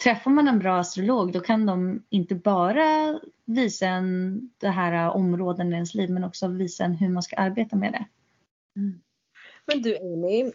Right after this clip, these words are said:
Speaker 3: alltså, är
Speaker 1: Mm.
Speaker 3: det, är det bra eller dåligt att det finns, liksom, så här, äh, liksom, du nämnde någonting, äh, att, liksom, på Instagram kunde det stå, liksom, Mercury's,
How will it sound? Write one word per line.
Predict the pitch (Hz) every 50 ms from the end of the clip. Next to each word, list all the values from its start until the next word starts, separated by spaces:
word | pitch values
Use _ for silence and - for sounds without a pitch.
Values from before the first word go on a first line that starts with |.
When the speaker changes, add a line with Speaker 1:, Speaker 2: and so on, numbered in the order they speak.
| _ -
Speaker 3:
alltså, | - 220 220 - 247
är | 269 262
Speaker 1:
Mm. | 226 196 - - 240 - _ _
Speaker 3:
det, | - 262
är | 277 277
det | - - - -
bra | - 330 359 392 403 415 403 392 370 370 415 427 - -
eller | - 262 262 262
dåligt | 220 208 - 285 269 240 240 254 285 320 359 330 -
att | 240 220 -
det | 208
finns, | - - 185 175 170 175 170 -
liksom, | 175 165 156 - - 175 170 156
så | - 165
här, | 156 151 143 151 156 156
äh, | 160 156 - - - - - - _
liksom, | - 170 156 170 143 147 143 - _ _ _ _ _ _ _ _ _ _ _ _ _ _ _ _ -
du | 190
nämnde | 208 220 214 208 202 180 190
någonting, | 185 185 180 180 - - 180 165 165 165 160 156
äh, | 156 156 147 139 156
att, | 165 156 -
liksom, | 160 151 170 160
på | 151 175
Instagram | 160 151 175 160 165 165 165 165 156
kunde | 160 170 160 160 160 151
det | 127 - 127 143 156
stå, | - - 175 165
liksom, | 160 156 151 - - 165 165
Mercury's, | 165 160 156 - 160 156 - 160 156 156 - - - -